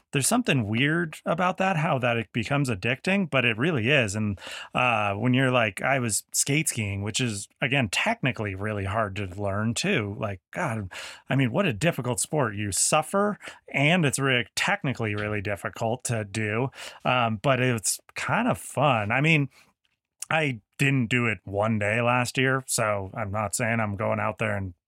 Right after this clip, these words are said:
being converted to a cross-country skier. Like, I've,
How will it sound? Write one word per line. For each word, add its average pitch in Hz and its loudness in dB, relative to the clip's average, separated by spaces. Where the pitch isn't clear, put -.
being 98 -6
converted 110 -2
to 101 -6
a 95 -8
cross-country 107 -4
skier. 147 0
Like, 104 -2
I've, 107 -2